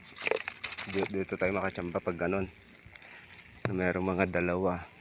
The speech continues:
Ayun, ito pa, oh. Oh, ito, oh. Ganyan ang mga salagubang. Ah, wag nakadapo. Kunin natin. Yan. Dalawa-dalawa,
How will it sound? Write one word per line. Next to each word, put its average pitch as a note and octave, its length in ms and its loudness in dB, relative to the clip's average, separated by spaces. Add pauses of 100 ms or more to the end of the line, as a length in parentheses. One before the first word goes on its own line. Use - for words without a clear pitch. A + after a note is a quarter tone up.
(160)
Ayun, G#2 320 2
ito G#2 160 0
pa, - 160 4
oh. G#2+ 160 -4 (1040)
Oh, G2 140 0 (100)
ito, - 240 -4
oh. G2 200 -2 (1160)
Ganyan F2+ 400 -2
ang F#2 80 0
mga F#2+ 160 -2
salagubang. F#2 800 2 (1200)
Ah, D2+ 400 -4
wag D2+ 160 -8
nakadapo. D2+ 720 -4 (480)
Kunin E2+ 320 -4
natin. - 320 -6 (960)
Yan. B1+ 320 -2 (1600)
Dalawa-dalawa, G2+ 800 4